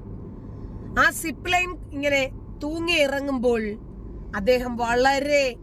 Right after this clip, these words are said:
എൻജോയ് ചെയ്യുവാണ്. അപ്പോഴും നമുക്ക് ആ വീഡിയോയിൽ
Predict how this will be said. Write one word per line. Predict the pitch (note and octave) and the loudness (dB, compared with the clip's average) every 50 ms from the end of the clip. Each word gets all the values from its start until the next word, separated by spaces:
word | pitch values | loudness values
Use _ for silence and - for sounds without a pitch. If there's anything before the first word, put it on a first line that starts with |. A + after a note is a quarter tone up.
| - - | -10 -6
എൻജോയ് | A#3 A#3 A#3+ B3 B3 C4 C#4 C#4+ B3+ A3 D#4 D#4+ D#4 D4+ D4+ | -4 -2 -2 -2 -4 -4 -6 -4 -4 0 4 4 4 4 4
ചെയ്യുവാണ്. | - - - B3 A#3 A3+ A3 G#3+ G3 G3 F#3+ F3+ - - - | 0 -2 -4 -4 -4 -4 -2 -2 -2 -2 -2 -6 -8 -10 -12
അപ്പോഴും | - - B3 B3 A#3+ A#3+ A3+ A#3+ A#3 A3+ A#3 - - - - - - - | -10 -4 0 0 2 2 2 0 -2 -4 -8 -10 -12 -12 -10 -8 -4 -4
നമുക്ക് | A3 A3 A#3 A#3 - - B3 | -2 -2 -2 -4 -4 -2 -2
ആ | A#3 | -2
വീഡിയോയിൽ | A3 F#3+ G#3+ G#3+ A3+ A#3+ A3+ A#3+ B3 B3 A#3+ A#3+ A#3 A3+ | -2 -2 -4 -4 -4 -2 -2 2 2 4 2 2 0 -4